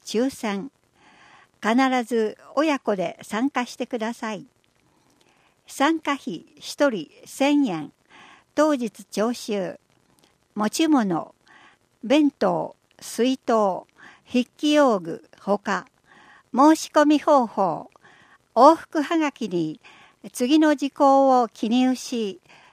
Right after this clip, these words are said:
九月十五日金曜必着までに申し込み先へ。往診の裏面、郵便番号、住所、電話番号、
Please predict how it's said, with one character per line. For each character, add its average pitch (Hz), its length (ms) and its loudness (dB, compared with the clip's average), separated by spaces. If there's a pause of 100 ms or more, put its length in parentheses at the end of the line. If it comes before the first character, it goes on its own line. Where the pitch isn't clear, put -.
(100)
九 330 160 0
月 262 360 -2
十 233 340 0
五 226 160 0
日 208 400 -4
金 269 280 2
曜 247 320 0
必 - 280 -18
着 196 420 -8 (320)
ま 214 160 0
で 254 160 2
に 196 340 -6 (220)
申 262 160 4
し - 180 -4
込 285 140 4
み 269 140 2
先 247 400 -6
へ。 208 240 -4 (1300)
往 269 180 4
診 269 380 -4
の 220 340 -2
裏 233 240 0
面、 208 420 -6 (560)
郵 269 200 2
便 285 240 2
番 262 260 0
号、 180 400 -4 (380)
住 262 320 0
所、 - 380 -10 (720)
電 247 220 2
話 277 140 2
番 254 280 -2
号、 175 360 -6